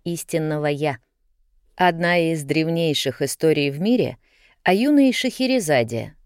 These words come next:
приговоренной к смерти жестоким султаном. Ей удается спастись простейшим способом. Девушка рассказывает ему истории.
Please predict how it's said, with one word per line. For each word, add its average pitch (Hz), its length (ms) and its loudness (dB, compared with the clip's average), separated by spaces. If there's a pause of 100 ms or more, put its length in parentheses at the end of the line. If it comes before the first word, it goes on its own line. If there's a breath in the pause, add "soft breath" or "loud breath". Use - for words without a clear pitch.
(140)
приговоренной 151 800 2
к - 60 -10
смерти 156 640 -2
жестоким 139 560 -4
султаном. 127 640 -6 (760)
Ей 180 320 2
удается 165 640 0
спастись 143 720 -4
простейшим 160 720 -2
способом. 120 640 -4 (560 soft breath)
Девушка 262 500 0
рассказывает 208 760 -2
ему 165 280 -2
истории. 135 560 -4